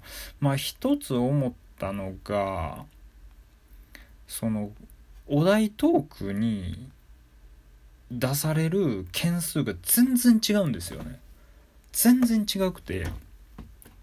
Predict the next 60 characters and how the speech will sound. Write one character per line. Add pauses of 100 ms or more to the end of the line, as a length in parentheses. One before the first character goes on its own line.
(920)
え
っ
と、
今
週 (600)
絶 (120)
対
共
感
し
て
も
ら
え
な
い
こ
と
っ (260)
て
い
う
お
題
だ
っ
た
ん
で
す
け
ど、
こ
れ
が
ね、 (260)
え
っ
と、
現
時
点、 (760)
現
時
点
で
百
四
十
件
投
稿
さ
れ
て
る
ん
で
す
よ。